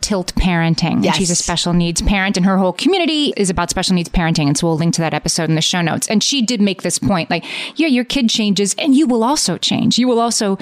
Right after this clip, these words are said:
Speaker 1: get better at this. You'll develop skills. You'll ma-, mature as a person. You'll grow in belief that you can be the parent that this child needs to be. And that does make it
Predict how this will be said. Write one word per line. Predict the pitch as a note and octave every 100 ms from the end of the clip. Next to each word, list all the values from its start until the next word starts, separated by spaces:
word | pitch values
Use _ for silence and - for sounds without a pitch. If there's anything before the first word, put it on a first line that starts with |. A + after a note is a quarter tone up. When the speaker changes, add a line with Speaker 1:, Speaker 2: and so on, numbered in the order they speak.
| - - -
Speaker 1:
get | G3 F#3+ F#3 D#3
better | F3 G3+ B3+ -
at | - -
this. | D#3+ -
You'll | F#3
develop | E3 F3 E3 -
skills. | - B3 B3 A#3+ - -
You'll | F3+
ma-, | D#3 - -
mature | F3+ - G3+ F#3
as | F3 D3+
a |
person. | - - A3+ - A#3 A#3 A#3+ A#3+ - -
You'll | F3+ E3 D#3+ D#3+
grow | - - F#3+ F3 F3+ F3+ F3 F3 - -
in | E3 E3 D#3+
belief | G3 F#3 G#3 A3 -
that | D#3+ G3 -
you | F3+
can | E3+ G3+ E3+
be | D3+ F#3
the | E3+ -
parent | F3+ F3+ F3+
that | F3+ -
this | F3+
child | - F3 E3+
needs | F#3 -
to | F3
be. | G#3 -
And | E3+ E3+
that | D#3+
does | F3+ E3 E3+
make | D#3+ D3+
it | D3+